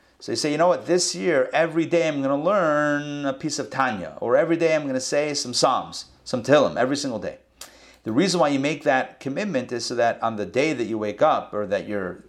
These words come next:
around and you're not so inspired to do it, you're like, "But I made a commitment." So that's the idea that God makes a covenant with Noah, with his progeny, with us,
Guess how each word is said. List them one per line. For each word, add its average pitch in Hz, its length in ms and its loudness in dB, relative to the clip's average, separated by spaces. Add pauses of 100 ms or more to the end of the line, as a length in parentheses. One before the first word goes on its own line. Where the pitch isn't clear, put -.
around 120 500 4
and 95 180 0 (460)
you're 113 100 0
not 160 280 2
so 165 120 2
inspired 143 360 2
to 156 80 -8
do 240 180 0
it, 165 140 2
you're 147 100 4
like, 135 160 4
"But 120 80 2
I 117 40 4
made 117 160 2
a 107 40 -2
commitment." 85 400 -8 (420)
So - 140 -8
that's 160 240 2
the 165 80 2
idea 143 160 0
that 127 80 2
God 151 220 2
makes 147 200 -2
a - 60 -4
covenant 143 480 0
with 104 180 -6
Noah, 139 380 2
with 104 200 -10
his 92 220 -6
progeny, 139 420 2
with 90 180 -8
us, 131 340 2